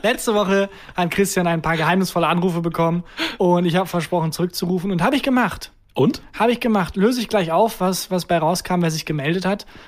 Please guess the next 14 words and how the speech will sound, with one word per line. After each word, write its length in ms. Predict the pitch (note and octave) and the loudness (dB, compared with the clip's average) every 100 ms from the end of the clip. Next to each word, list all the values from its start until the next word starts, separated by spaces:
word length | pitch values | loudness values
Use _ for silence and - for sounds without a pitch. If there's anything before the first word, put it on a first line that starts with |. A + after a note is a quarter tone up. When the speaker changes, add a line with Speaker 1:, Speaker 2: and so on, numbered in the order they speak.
| - - | -14 -4
Speaker 1:
äh, 240 | E3+ E3 | 0 0
oder 220 | F3 E3 | 0 0
ob 120 | E3+ | 0
sich 120 | F#3 F#3 | 0 0
jemand 240 | G3 F#3+ | 0 0
gemeldet 380 | G3 F#3+ F#3+ F#3 | 0 0 0 0
hat. 240 | F#3 - - | -2 -4 -14
Spoiler, 400 | - E3 E3 D#3 | -2 0 2 0
nein. 400 | D3+ D#3 E3+ E3+ - - _ - | 0 0 0 -4 -10 -20 _ -6
Äh, 140 | A3+ E3+ C3+ | -2 -2 -2
<laughs> 200 | - B3 | 0 0
aber 200 | G#3+ G#3+ | 2 2
die 100 | G#3+ | 2
Auflösung 680 | B3 C#4+ C4 C#4 C4+ C4 C#4 | 2 0 0 0 2 0 0